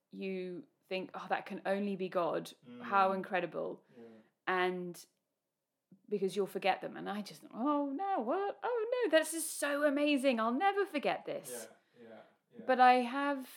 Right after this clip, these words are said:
Speaker 1: there's lots and lots of stuff that I haven't written down that I kind of regret, but, you know, you can't do that. But,
Speaker 2: Mm.
Speaker 1: uh, but I,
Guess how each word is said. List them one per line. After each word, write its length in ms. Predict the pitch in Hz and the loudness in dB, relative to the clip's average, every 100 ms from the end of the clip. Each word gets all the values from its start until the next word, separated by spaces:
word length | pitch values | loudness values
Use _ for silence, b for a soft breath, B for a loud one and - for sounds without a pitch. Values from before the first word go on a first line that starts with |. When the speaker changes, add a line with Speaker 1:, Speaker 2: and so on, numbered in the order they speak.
| - _ - | -20 _ -4
Speaker 1:
there's 180 | 220 | 0
lots 440 | 208 208 226 - - | 2 2 2 2 -2
and 180 | 226 214 | 2 4
lots 220 | 214 - | 2 0
of 80 | 202 | -2
stuff 260 | 202 196 | -2 0
that 80 | 202 | 0
I 80 | 190 | 0
haven't 400 | 185 196 190 - _ _ _ _ | 0 -4 -6 -10 _ _ _ _
written 280 | 202 - 208 | -6 -4 0
down 340 | 196 190 202 | 4 6 4
that 100 | 196 | 0
I 60 | 190 | -2
kind 220 | 190 202 | 0 0
of 60 | 208 | 0
regret, 480 | 202 196 180 - - | 0 2 2 2 -2
but, 200 | 156 - | -6 -6
you 80 | 160 | -8
know, 60 | 165 | -10
you 120 | 170 | -10
can't 220 | 156 165 | -8 -8
do 120 | 165 - | -6 -6
that. 240 | 185 - | -6 0
But, 220 | 196 - - | 0 0 -4
Speaker 2:
Mm. 380 | 240 233 - 214 | -14 -16 -10 2
Speaker 1:
uh, 340 | 196 185 175 - - - | 6 6 4 0 -12 2
but 120 | 196 | 6
I, 220 | 185 185 | 6 4